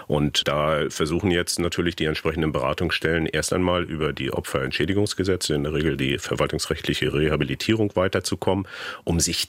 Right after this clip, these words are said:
dann bei den Sozialämtern, meistens müssen sie es natürlich auch nochmal einklagen über die Sozialgerichte, entsprechende Unterstützung heranzuholen. Da gibt es erste Erfolge bei den Landesbeauftragten, aber das ist noch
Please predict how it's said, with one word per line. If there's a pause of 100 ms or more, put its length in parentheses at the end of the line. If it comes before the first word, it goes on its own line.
(120)
dann (460)
bei
den
Sozialämtern, (680)
meistens
müssen
sie
es
natürlich
auch
nochmal
einklagen
über
die
Sozialgerichte, (380)
entsprechende
Unterstützung
heranzuholen. (640)
Da
gibt
es
erste
Erfolge (240)
bei
den
Landesbeauftragten,
aber
das
ist
noch